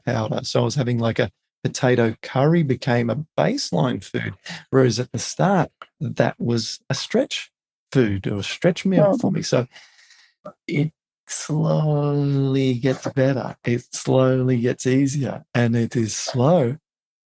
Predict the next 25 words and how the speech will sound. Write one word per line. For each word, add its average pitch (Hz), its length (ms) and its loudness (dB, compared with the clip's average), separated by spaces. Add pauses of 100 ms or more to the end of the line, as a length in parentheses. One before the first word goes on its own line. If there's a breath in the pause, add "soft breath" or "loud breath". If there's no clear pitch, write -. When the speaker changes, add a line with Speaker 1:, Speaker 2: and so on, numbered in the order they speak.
Speaker 1:
It 117 140 0
is 135 160 2
slow, 117 400 0
Speaker 2:
It - 100 0
Speaker 1:
but, - 80 -2
Speaker 2:
is. 185 220 2
Speaker 1:
uh, 107 140 -4 (500 loud breath)
Speaker 2:
One, 247 420 2
Speaker 1:
yeah. 233 100 0
Speaker 2:
one 254 380 2
last 240 380 0
thing 233 180 2
I 214 60 2
want 185 200 2
to 214 80 -2
share, 190 300 2
and 185 80 2
it's, 196 220 -4 (280 loud breath)
I, 196 320 2
I 190 120 -2
connected 220 500 2
with, 185 320 2
um, 170 560 2 (380)
one 185 240 4
of, 175 420 0